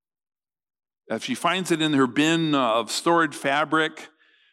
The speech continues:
which we lost somewhere in all the moving stuff, we finally find it. The first thing she did,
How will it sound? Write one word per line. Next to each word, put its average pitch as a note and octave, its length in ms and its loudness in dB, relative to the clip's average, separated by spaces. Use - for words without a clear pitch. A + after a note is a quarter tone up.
which - 180 -12
we G#2+ 80 -4
lost A#2+ 340 0
somewhere A2+ 300 0
in A2 60 2
all G#2+ 160 2
the G2+ 80 -6
moving B2+ 400 2
stuff, A#2 560 -4
we G2+ 80 -10
finally D#3 300 0
find D#3 440 -4
it. D#3 140 0
The - 60 -12
first A#3 280 0
thing G#3+ 160 0
she F3+ 220 -2
did, E3+ 440 0